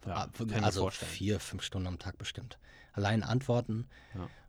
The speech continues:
Speaker 2: Ähm, und ehrlich gesagt ist es auch gar nicht so leicht, weil ich hab gar nicht so viele Klamotten. Ich muss aber im Jahr dreihundertfünfundsechzig Outfits kreieren.
Speaker 1: Ja, du machst jeden Tag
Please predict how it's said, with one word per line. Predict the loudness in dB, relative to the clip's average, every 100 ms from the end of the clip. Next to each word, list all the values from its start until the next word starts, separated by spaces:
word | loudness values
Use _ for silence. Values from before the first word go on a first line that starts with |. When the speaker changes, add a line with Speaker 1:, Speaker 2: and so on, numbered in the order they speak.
| -2
Speaker 2:
Ähm, | 2 4 4 4 6
und | 6 6
ehrlich | 2 2
gesagt | 4 2 2
ist | 2
es | 2
auch | 2
gar | 2 2
nicht | 4
so | 2
leicht, | 2 4 2 2
weil | 0
ich | 0 0
hab | 0 0
gar | 0 4
nicht | 4 4
so |
viele | 0 -2 0
Klamotten. | 0 2 0 -2
Ich | 0
muss | -2 0
aber | 0 4
im | 4
Jahr | 4 4
dreihundertfünfundsechzig | 2 2 2 2 0 0 0 2 2 2 -2 -2 -2 -2 0
Outfits | 0 0 -2 -2
kreieren. | -4 -4 -4 -6 -10 -16 -12 4
Speaker 1:
Ja, |
du | 8
machst | 8 6
jeden | 4 6 6 4
Tag | 4 2